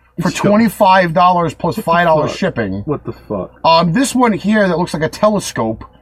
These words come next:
Speaker 1: with a big dildo on the end,
Speaker 2: What the fuck?
Speaker 1: um, is eighty-five dollars and thirty-eight cents. Um, so you, you can actually, uh, get some of these products, uh,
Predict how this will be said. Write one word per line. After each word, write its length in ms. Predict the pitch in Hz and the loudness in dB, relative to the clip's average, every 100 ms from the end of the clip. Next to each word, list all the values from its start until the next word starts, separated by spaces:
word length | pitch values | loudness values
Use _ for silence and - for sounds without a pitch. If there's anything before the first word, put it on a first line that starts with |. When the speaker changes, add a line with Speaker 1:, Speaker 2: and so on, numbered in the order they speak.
| _ _ - | _ _ -6
Speaker 1:
with 140 | 156 | -2
a 40 | 143 | 0
big 240 | 180 156 | 0 0
dildo 440 | 165 156 156 156 | 0 2 2 2
on 100 | 147 | 2
the 140 | 143 139 | 0 0
end, 360 | 135 131 143 - | 0 -2 -4 -6
Speaker 2:
What 160 | 143 - | -8 -6
the 60 | |
fuck? 100 | - | -6
Speaker 1:
um, 280 | 135 139 147 | 2 2 2
is 180 | 143 143 | 0 -2
eighty-five 760 | 131 190 202 - - 160 175 165 | 0 0 0 0 2 2 2 4
dollars 340 | 160 156 151 | 4 4 2
and 120 | 131 147 | -2 -2
thirty-eight 500 | 165 156 147 196 147 | 0 2 0 0 -2
cents. 540 | - 135 123 123 - - - - - | 0 2 2 -2 -8 -20 -20 -10 0
Um, 320 | 175 180 143 | 2 2 -2
so 340 | - 226 214 | -2 2 2
you, 300 | 202 185 247 - _ - | 0 0 0 -2 _ -4
you 160 | 170 233 - | -2 -2 -6
can 380 | - 254 269 294 | -6 -2 0 -2
actually, 880 | - 233 254 - 240 233 226 220 | 0 0 0 -2 -2 0 2 4
uh, 420 | 214 208 202 202 185 _ _ _ _ _ - 139 | 6 6 6 4 0 _ _ _ _ _ -14 -6
get 320 | 147 240 196 - | 0 0 -2 -8
some 260 | - 196 | 0 2
of 100 | 190 165 | 2 0
these 180 | 185 | 0
products, 680 | - - 165 175 170 - - - - - _ _ _ 131 | 0 2 4 2 -2 -8 -14 -18 -20 -20 _ _ _ 0
uh, 340 | 143 139 | 2 2